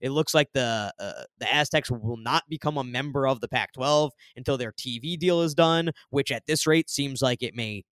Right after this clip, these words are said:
never happen. So just another whole mess in the world of conference realignment. San Diego State, another program not named Boise State,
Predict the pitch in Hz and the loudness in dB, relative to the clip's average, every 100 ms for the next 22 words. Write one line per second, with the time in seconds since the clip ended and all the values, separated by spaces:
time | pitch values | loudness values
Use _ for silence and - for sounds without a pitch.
0 | - 127 139 160 175 160 165 - 165 165 | -10 0 6 8 8 8 6 4 0 0
1 | 160 - - - 180 170 170 156 220 - | -4 -8 -16 4 8 10 10 8 6 6
2 | 147 135 123 117 95 - 120 113 107 107 | 4 2 0 -4 -6 -6 -2 -2 -6 -12
3 | 98 95 110 107 98 101 98 - 98 92 | -12 -12 -14 -12 -10 -8 -10 -10 -12 -12
4 | 95 - 101 101 120 117 117 110 _ _ | _ -10 -8 -4 -4 -4 -6 -8 _ _
5 | - - 113 127 139 143 156 - 180 170 | -12 -8 -8 -2 0 2 0 2 4 4
6 | 160 131 131 160 170 143 143 131 143 127 | 0 -2 0 2 2 2 2 2 0 -2
7 | _ 104 123 170 147 143 139 120 117 123 | _ -2 2 2 0 -2 -2 -4 -8 -6
8 | 131 - 110 127 | -8 -8 -6 -6